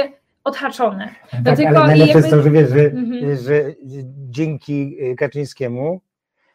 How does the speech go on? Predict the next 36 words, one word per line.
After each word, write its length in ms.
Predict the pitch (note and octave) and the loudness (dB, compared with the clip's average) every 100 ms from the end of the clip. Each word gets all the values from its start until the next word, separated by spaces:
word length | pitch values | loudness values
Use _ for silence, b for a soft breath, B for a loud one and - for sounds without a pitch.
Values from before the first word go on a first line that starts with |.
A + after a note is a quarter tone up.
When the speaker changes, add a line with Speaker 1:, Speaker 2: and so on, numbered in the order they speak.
| _ - | _ -8
Speaker 2:
ale 260 | C3+ C#3+ | -2 -2
tak 160 | C3+ C3 | -4 -6
naprawdę 580 | C#3+ C#3 C3+ A#2 C3+ C#3+ | -8 -4 -6 -4 -6 -6
to, 440 | C#3+ C3+ C#3 D3+ C#3 C3+ C3+ C3+ C3+ C#3 C3 | -4 -4 -4 -6 -10 -8 -6 -6 -8 -10 -14
y, 40 | |
zarówno, 580 | B2+ C#3+ D3 C#3 C#3 D3 C3+ | -6 -4 -4 -6 -6 -8 -8
y, 400 | C3 C3 D3 B2 - | -10 -10 -10 -12 -10
ten, 300 | A2+ A2 A2 C3+ | -10 -10 -20 _
y, 320 | C3 B2 B2 | -10 -6 -6
Kosiniak-Kamysz, 680 | A#2+ A#2 C#3+ A#2+ C#3 C#3 - | -6 -8 -8 -6 -6 -6 -6
jak 240 | C3+ A#2+ B2+ | -6 -6 -10
i, 220 | B2+ B2+ _ _ _ _ | -10 -12 _ _ _ _
e, 140 | B2+ B2 | -12 -6
Hołownia 460 | C#3 C3+ A2+ C3 C#3+ - - | -2 -2 -2 -6 -6 -10 -14
mogą 300 | C3+ B2 C3 | -10 -6 -4
dziękować 480 | D3 D3 F3+ C#3+ C3+ | -4 2 2 2 0
naprawdę 380 | C3+ G3+ C3 | 2 2 2
Kaczyńskiemu, 760 | G#2+ B2 A#2+ B2+ A#2+ - A#2+ D3+ | -4 -8 -8 -10 -8 -8 -6 -4
dlatego 300 | C#3 C3 C#3+ | -4 -4 -2
że 100 | C#3 | 0
jest 200 | C3 - | -2 -4
pretekst, 520 | A3 - - - _ | -8 -6 -14 -18 _
no. 80 | A#3+ | -14
Speaker 1:
Mhm. 540 | A#3 A3+ A3+ A3+ A#3+ _ | -14 -16 -20 -20 -20 _
Speaker 2:
No 60 | A#2+ | -8
bo, 280 | B2+ C#3 - - | -4 -4 -6 -18
no, 140 | A2+ C3+ | -10 -4
mają 240 | C#3+ D#3+ | 0 2
pretekst, 340 | B3+ F#3 C#3+ A#2 | 4 4 4 0
żeby 120 | A2 | -4
to 80 | A#2 | -4
zrobić. 440 | A#2 A2 G#2+ - | -4 -6 -12 -16
Speaker 1:
No, 80 | D#4 D#4+ | -18 -16
ja 100 | E4 | -14
nie 100 | F4 | -14
wiem, 120 | F#4 | -14